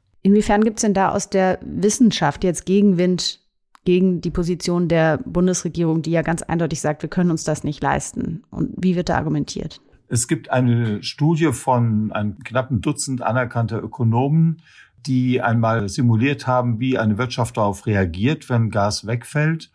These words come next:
Speaker 2: Und sie kommen zu dem Ergebnis, dass wir mit einer gewissen Wahrscheinlichkeit eine Rezession bekommen, die aber wahrscheinlich drei Prozent des B I P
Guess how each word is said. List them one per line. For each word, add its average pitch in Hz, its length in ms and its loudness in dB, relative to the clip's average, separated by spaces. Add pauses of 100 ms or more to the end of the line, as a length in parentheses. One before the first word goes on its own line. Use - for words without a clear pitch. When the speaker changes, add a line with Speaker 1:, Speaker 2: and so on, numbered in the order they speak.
(400)
Speaker 2:
Und 123 240 2
sie 120 240 0
kommen 123 320 -2
zu 127 140 -2
dem 117 160 0
Ergebnis, 117 640 -2
dass - 400 -4
wir 110 840 0
mit 104 140 -8
einer 104 200 0
gewissen 120 320 -2
Wahrscheinlichkeit 113 580 -2
eine 98 180 -2
Rezession 113 560 -2
bekommen, 135 540 -2
die 117 180 0
aber 110 280 0
wahrscheinlich 113 580 -2
drei 104 220 -2
Prozent 117 560 -4
des 113 160 -8
B 120 100 -6
I 110 140 -6
P 123 400 -6